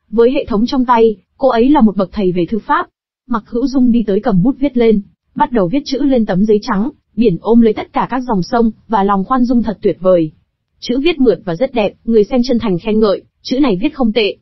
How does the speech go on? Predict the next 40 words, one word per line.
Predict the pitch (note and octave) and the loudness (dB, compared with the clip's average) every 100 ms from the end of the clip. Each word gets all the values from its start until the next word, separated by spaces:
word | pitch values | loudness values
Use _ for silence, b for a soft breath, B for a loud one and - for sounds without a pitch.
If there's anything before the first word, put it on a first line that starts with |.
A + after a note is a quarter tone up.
| - | -6
nhà | A3+ | -4
họ | G3+ G3 | -4 -4
Mặc | G3+ - | -4 -4
không | C4 A#3+ | -4 0
hổ | A#3 E3+ | 0 0
là | F3 | -2
nhà | E3+ F3 E3 | -2 -2 -2
dòng | F3 D#3+ | -4 -2
dõi | G3 A#3+ | -4 -4
thư | C#4 A#3+ | -4 0
hương, | B3+ A#3+ A#3 - _ | 2 2 0 -6 _
chữ | - B3+ | -6 -2
này | C#4+ F#3+ | 0 0
ít | - C#4+ | 0 0
nhất | D4+ - | 0 -2
cũng | - C#4 | -2 -2
phải | A#3 | 0
luyện | F3 - | -2 -4
khắc | - E4 | -8 -4
khổ | C4+ F#3 | 0 2
mười | F3 E3 | 2 0
năm." | G#3+ G#3 G3+ _ _ _ _ | 0 -2 -6 _ _ _ _
Mặc | B3 A#3 | -4 -4
Hữu | - F#4+ | -6 -4
Dung | C4+ B3+ A#3 | 0 0 0
khiêm | B3 G#3 | 0 2
tốn | G3 G#3+ | 2 2
nói, | G3+ A3+ | 0 -2
"Chữ | - B3+ | -4 -2
viết | D#4+ D4+ | -2 0
chưa | C4 | -2
được | G3+ D#3+ | -2 -2
đẹp | F3 | -4
lắm, | F#3 F#3+ D4 - _ | -2 -2 -2 -8 _
để | A#3+ G3 | 0 2
mọi | C4 G#3+ | 2 0
người | G3+ | 0
chê | F3+ A#3+ A#3 | 0 -2 2
cười | G3+ | 0
rồi." | F#3 F#3 F3 | 2 0 0